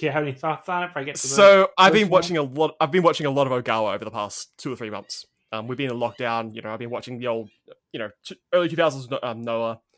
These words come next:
Speaker 2: Ogawa, Ogawa fucking rules, and he still rules. So,
Speaker 1: Yeah.
Speaker 2: in this match, I think he had, like, maybe ninety seconds of ring time,
Speaker 1: Yeah, he
Speaker 2: if
Speaker 1: didn't get
Speaker 2: that.
Speaker 1: any time in this match.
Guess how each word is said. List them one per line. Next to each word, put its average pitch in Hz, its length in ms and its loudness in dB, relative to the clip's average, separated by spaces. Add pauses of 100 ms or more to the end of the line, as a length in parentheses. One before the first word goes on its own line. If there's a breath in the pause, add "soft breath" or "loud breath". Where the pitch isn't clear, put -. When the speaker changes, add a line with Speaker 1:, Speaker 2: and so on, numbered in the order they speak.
(840)
Speaker 2:
Ogawa, 226 360 6
Ogawa 214 340 6
fucking 127 240 -2
rules, 101 280 -10
and 160 120 0
he 170 80 0
still 147 300 -2
rules. - 440 -16 (260)
So, 165 280 2
Speaker 1:
Yeah. 156 120 4
Speaker 2:
in 165 120 0
this 185 180 0
match, 175 260 2
I 156 80 0
think 160 240 -4
he 156 100 -6
had, 139 180 0
like, 117 280 -6 (140)
maybe 127 500 -8
ninety 123 360 -6
seconds 131 300 -6
of 123 100 -10
ring 139 140 -6
time, 170 260 -4
Speaker 1:
Yeah, 131 100 -2
he 147 100 4
Speaker 2:
if 160 60 4
Speaker 1:
didn't 135 120 2
get 160 180 4
Speaker 2:
that. 127 60 0
Speaker 1:
any 123 120 -4
time 117 260 -6
in 113 60 -8
this 107 120 -14
match. 113 120 -10